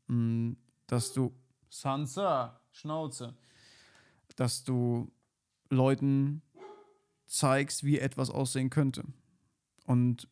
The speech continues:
meistens bist du halt am Anfang darauf angewiesen, vielleicht doch mal for free zu arbeiten, kostenlos zu arbeiten, gerade wenn du noch jung bist, um halt ein geiles Portfolio aufzubauen.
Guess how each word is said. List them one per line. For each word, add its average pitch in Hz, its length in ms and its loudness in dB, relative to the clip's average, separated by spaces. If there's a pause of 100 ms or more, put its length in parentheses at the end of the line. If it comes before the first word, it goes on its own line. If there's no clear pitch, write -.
meistens 127 400 0
bist - 240 -4
du 131 60 0
halt 123 140 0
am - 80 -6
Anfang 127 320 -4
darauf 120 200 -6
angewiesen, 131 760 2 (1160)
vielleicht 123 380 -2
doch 127 120 -4
mal 135 180 2
for 131 140 -6
free 143 240 0
zu 135 160 -4
arbeiten, 139 580 -2
kostenlos 139 480 -4
zu - 100 -4
arbeiten, 135 340 -2
gerade 123 220 2
wenn 127 80 2
du 123 60 2
noch 123 80 2
jung 127 240 2
bist, 147 300 -4 (420)
um 147 200 4
halt 127 240 2
ein 135 120 -2
geiles 127 240 -2
Portfolio 131 500 0
aufzubauen. 135 560 -4